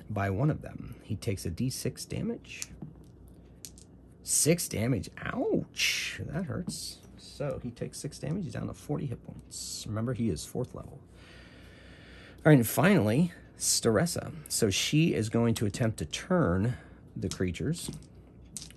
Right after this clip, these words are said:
And she needs to make a twelve, thirteen, um, thirteen, thirteen turning check. She gets to add one. She's third level paladin, but that means she's only first level cleric for turning undead purposes. So she adds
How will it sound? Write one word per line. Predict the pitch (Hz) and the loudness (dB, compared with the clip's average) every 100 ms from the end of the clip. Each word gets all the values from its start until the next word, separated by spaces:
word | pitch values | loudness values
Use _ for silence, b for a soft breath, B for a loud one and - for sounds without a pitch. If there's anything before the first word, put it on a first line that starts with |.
| - - - - | -20 -20 -12 -4
And | 98 95 | -2 0
she | 98 107 | -2 -2
needs | 104 98 | -2 -2
to | 92 | -2
make | 95 90 | -4 -4
a | 82 80 | -6 -6
twelve, | - - - 55 57 - - - | -10 -6 -4 -2 -4 -6 -10 0
thirteen, | - 160 - - - 151 117 110 73 - - - | 4 4 2 0 6 8 8 4 0 -8 -18 -12
um, | 104 98 92 90 90 - - - - - - - - | -6 -4 -2 -4 -6 -10 -16 -14 -14 -16 -20 -20 -2
thirteen, | 147 151 - 147 131 123 - - - - - - - - - - - | 2 2 2 4 4 0 -8 -20 -20 -20 -20 -20 -20 -20 -20 -20 -8
thirteen | - 135 139 120 | -4 0 0 2
turning | - 120 101 | 2 2 2
check. | - 98 | 0 -2
She | - | 0
gets | 120 - | -2 0
to | |
add | - 107 95 | -2 0 2
one. | 110 139 143 B B B B B - | 6 8 6 B B B B B -4
She's | - 117 | 0 6
third | 185 185 | 10 12
level | 165 139 127 - | 10 10 4 2
paladin, | 147 156 120 104 | 4 6 6 4
but | 101 | 4
that | |
means | 110 101 | 2 0
she's | 113 | 0
only | 110 98 | 0 2
first | 113 104 | -2 -2
level | 98 | -2
cleric | - 104 | 0 -2
for | - | -2
turning | 92 104 85 | -2 0 0
undead | 82 87 | 0 -2
purposes. | - 78 - 65 - - | -4 -8 -8 -10 -10 -10
So | - - 90 87 85 | -4 0 2 0 -2
she | - - - 101 | -6 -8 -6 -4
adds | 101 101 95 | -2 -2 -4